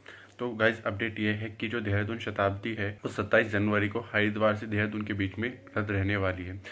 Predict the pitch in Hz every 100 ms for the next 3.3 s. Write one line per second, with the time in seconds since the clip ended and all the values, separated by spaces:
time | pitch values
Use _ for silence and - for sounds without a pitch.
0 | - - - 107 110 135 135 135 117 127
1 | 123 120 131 123 135 135 139 - - -
2 | 127 127 104 120 120 123 123 110 127 113
3 | 123 -